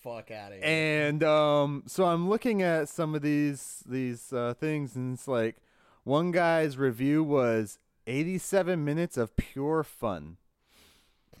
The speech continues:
Speaker 2: That's not a review, one.
Speaker 1: No.
Speaker 2: <laughs> Um,
Speaker 1: Any movie that has a hundred percent review on it, either nobody's watching it and everybody's just giving it ten, ten stars or whatever.
Speaker 2: Right.
Speaker 1: Or, or everybody's just fucking delusional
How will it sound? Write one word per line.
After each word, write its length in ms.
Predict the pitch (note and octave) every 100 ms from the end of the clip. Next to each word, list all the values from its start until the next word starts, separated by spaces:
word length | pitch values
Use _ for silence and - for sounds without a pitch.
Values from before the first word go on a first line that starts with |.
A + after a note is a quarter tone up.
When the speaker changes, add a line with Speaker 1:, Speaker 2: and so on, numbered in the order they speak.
| - - _
Speaker 2:
That's 280 | E3+ E3 E3
not 300 | F3 D#3+ D3+
a 80 |
review, 400 | C3 B2+ G#2+ G2 F2+
one. 280 | F#2+ E2 - -
Speaker 1:
No. 160 | C3+ A#2+
Speaker 2:
<laughs> 100 | F3 D3 C3 - - G3+ D3
Um, 680 | E3 F3+ E3 D3 B2 A2+ A2+ _
Speaker 1:
Any 200 | B3 D#4
movie 240 | D4+ C4+ B3+
that 140 | A3+
has 160 | G#3 F#3
a 60 | E3+
hundred 320 | E3 D#3+ D#3
percent 360 | D#3+ D3 D3+ C3
review 340 | B2+ B2 B2+
on 180 | C#3 D#3
it, 140 | E3 C#3
either 280 | C#3+ C#3+
nobody's 580 | C3+ C#3+ C#3 C#3+ D#3 C#3
watching 460 | B2+ A#2+ B2+ D3+ D#3+
it 240 | E3+ E3 _ C#3+
and 120 | C3+
everybody's 460 | B2 C3 C3 C3 A#2+
just 180 | B2 -
giving 240 | A#2 A#2+
it 140 | A#2 A2
ten, 340 | B2+ B2 B2+ -
ten 220 | A#2+ A2
stars 460 | - A#2 B2+ B2
or 100 | B2 B2
whatever. 420 | B2+ B2+ C3+ C#3
Speaker 2:
Right. 500 | B2 B2 B2 G2+ F#2
Speaker 1:
Or, 280 | A2 A2 G#2 _ _ _ _ _ -
or 340 | C#3 C3+ C3 _ -
everybody's 580 | D3 C#3 C#3 C#3 B2+
just 140 | A#2 -
fucking 340 | A#2 G#2+ G#2+
delusional 580 | F#2+ F#2+ F#2+ F#2 F2 E2+